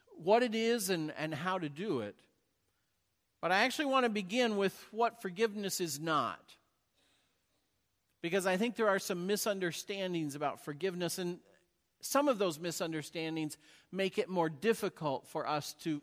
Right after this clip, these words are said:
forgive if we don't understand what it is. And I do want to point you to a resource because I found it very helpful. It's called Total Forgiveness.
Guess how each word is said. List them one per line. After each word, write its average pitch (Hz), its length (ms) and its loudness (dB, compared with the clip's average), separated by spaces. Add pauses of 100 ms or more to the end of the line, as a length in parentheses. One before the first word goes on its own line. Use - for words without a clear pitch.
forgive 151 560 2 (680)
if 165 180 -4
we 175 100 0
don't 160 220 0
understand 135 580 -4
what 127 160 -6
it 120 140 -8
is. 123 320 -4 (440)
And 185 80 2
I 208 100 6
do 254 160 4
want 311 180 6
to 226 40 2
point 247 380 0
you 233 60 -4
to 208 80 6
a 190 60 6
resource 185 520 0
because 180 340 -4
I 214 200 6
found 208 280 0
it 165 80 -2
very 196 460 -2
helpful. 151 480 -4
It's 127 100 -16
called 185 300 -2
Total 226 280 0
Forgiveness. 196 800 -6